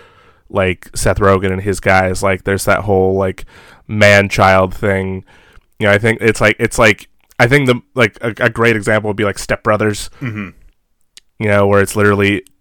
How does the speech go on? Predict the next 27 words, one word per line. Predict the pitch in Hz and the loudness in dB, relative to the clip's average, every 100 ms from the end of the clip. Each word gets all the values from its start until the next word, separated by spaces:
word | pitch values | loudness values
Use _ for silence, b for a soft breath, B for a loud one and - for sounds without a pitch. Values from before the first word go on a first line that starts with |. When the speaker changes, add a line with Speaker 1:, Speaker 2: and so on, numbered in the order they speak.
| - | -6
Speaker 1:
John | 107 101 | 0 0
C. | 101 110 | 0 -2
Reilly | 98 95 98 98 | 0 2 0 -2
and | 98 | -2
Will | 98 | -2
Ferrell, | 98 101 101 101 101 | 0 2 4 4 2
like, | 107 98 - | -2 -6 -2
as | 104 98 95 - - | 0 0 0 -6 -10
just | - 110 - - | -4 -4 -4 -10
forty-year-old, | - - 107 101 104 104 101 101 101 101 - | -14 -8 -2 -2 0 0 0 0 -2 -4 -8
<laughs> | - | -12
fifty-year-old, | 98 - 107 110 - - 170 131 | -14 -8 -2 -2 -2 0 0 0
like, | 165 170 - - - - | 0 0 -2 -8 -16 -8
men | 113 110 110 117 - B B B | 0 0 0 -4 -8 B B B
acting | 117 - 117 107 | 2 2 -2 -2
like | 104 101 - | 0 0 -4
children. | - 110 113 113 - B B B B B _ _ _ _ | -2 -2 0 -4 -8 B B B B B _ _ _ _
It | 123 | 0
kind | - 135 147 | 4 6 6
of | 127 | 6
made | 127 | 4
me | 120 | 4
think | 110 123 110 | 2 0 0
of | 101 | 4
that, | 104 113 - | 4 4 2
but | 135 160 | 2 2
it's, | 220 - | 0 -4